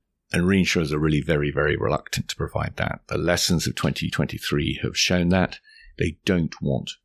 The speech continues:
to provide that cover. So those who really did need or want to buy cover at that level were looking at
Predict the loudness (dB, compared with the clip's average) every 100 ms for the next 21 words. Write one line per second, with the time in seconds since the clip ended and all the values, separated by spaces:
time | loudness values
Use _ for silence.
0 | -12 -6 -2 0 -2 -2 -4 -4 -6 -4
1 | -4 0 2 2 0 -4 _ _ -16 -6
2 | 2 6 6 6 4 2 4 6 6 4
3 | 2 2 2 4 4 6 4 2 2 0
4 | 0 -6 -8 -6 -6 -8 -6 -8 -4 -2
5 | -2 0 2 2 0 0 0 0